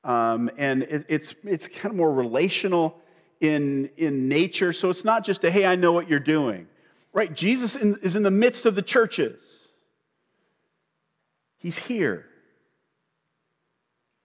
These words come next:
He knows. And so in the midst of what's going on here, we, we re-, we're reminded that Jesus is right in the middle of the church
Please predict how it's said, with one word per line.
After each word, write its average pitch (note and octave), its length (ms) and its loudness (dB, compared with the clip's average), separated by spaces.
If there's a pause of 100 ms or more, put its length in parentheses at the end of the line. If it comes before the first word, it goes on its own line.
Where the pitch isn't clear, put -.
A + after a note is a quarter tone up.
(220)
He F#3 100 -6
knows. F3 800 -2 (1800)
And D3+ 100 -2
so F#3+ 160 2
in F3 60 0
the E3 80 4
midst A#3 340 0
of A#3+ 80 0
what's G3+ 240 -2
going E3+ 320 2
on G3 300 -4
here, A2 360 -2
we, D3+ 320 0
we F3+ 220 -4
re-, D#3+ 160 0 (100)
we're D#3+ 200 0
reminded D#3+ 840 -2 (380)
that E3 160 -4
Jesus A3 440 -2
is D#3+ 160 -4 (120)
right G#3+ 360 0
in F#3 120 -2
the D#3+ 80 2
middle E3+ 680 0 (1200)
of C3+ 140 -6
the C3 80 -4
church - 680 -4